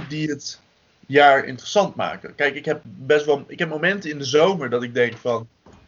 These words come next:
de zomer is fantastisch, maar ik heb ook momenten in de zomer dat ik denk van, nou, mag het even wat kouder zijn en wat minder lang licht en even lekker knus met een, met een, kijk,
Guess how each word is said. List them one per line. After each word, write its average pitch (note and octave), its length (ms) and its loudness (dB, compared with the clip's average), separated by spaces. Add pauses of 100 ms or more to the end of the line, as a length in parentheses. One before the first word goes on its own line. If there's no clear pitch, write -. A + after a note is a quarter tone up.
(120)
de C3+ 80 -14
zomer C3+ 340 2
is C3 100 -10
fantastisch, F3 520 -8
maar E3 100 -10
ik D#3+ 120 -12
heb D#3+ 100 0
ook E3 80 -4
momenten D#3+ 340 -4
in C#3+ 60 -8
de C#3 60 -8
zomer D3+ 300 2
dat C#3 80 -6
ik C3+ 100 -12
denk C3 220 -6
van, C3+ 120 -18
nou, C#3 180 0 (1800)
mag D#3 180 2
het D#3+ 120 -8
even D#3 260 0
wat D3 160 -4
kouder D#3 420 2
zijn C#3+ 300 2
en C#3+ 60 -8
wat C#3 120 -10
minder D3 280 -4
lang C#3+ 240 -2
licht D3 280 -2
en C#3 80 -14
even C#3+ 180 -10
lekker C#3+ 180 -4
knus D3+ 300 -6
met C#3 180 -10
een, C3 260 -14
met C#3 160 -8
een, C3+ 260 -14
kijk, C#3+ 320 0